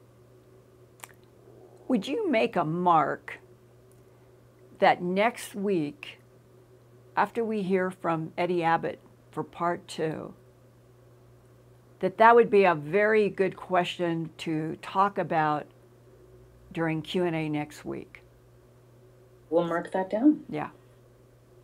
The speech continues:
Speaker 2: I have another question regarding animal mutilations. A viewer would like to know, do you think mutilation,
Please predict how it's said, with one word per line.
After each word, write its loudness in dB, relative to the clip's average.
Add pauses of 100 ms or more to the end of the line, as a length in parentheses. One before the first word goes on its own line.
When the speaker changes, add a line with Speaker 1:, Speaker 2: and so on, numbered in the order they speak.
(1120)
Speaker 2:
I 4
have 4
another 4
question 0
regarding 4
animal 0
mutilations. -4 (760)
A 2
viewer 4
would 4
like 2
to -2
know, 0 (840)
do -4
you 4
think 4
mutilation, 2